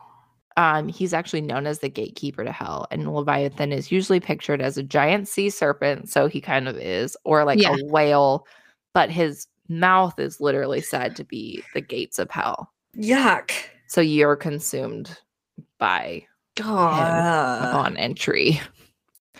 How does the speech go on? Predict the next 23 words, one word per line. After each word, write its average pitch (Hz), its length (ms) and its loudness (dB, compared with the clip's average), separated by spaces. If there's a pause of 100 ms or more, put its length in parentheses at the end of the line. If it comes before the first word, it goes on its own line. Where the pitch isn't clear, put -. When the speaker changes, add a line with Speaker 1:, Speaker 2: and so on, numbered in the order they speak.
(560)
Speaker 1:
Uh, 147 280 4 (100)
yeah, 127 240 -10
I - 20 -12
was - 140 -16
like, - 160 -16 (300)
"Ugh." 127 320 -4 (720)
Um, 156 280 0
in 156 120 0
his 160 160 0
human 196 320 -2
form, 175 240 -2
he's 165 200 -4
seen 151 220 -6
as 143 140 -6
a 147 100 -2 (140)
teen 160 260 -6
with 151 160 -8 (380)
long 151 280 2
dark 160 220 0
hair 110 240 -2
and 110 140 -4
purple 113 360 -6
eyes, 175 520 0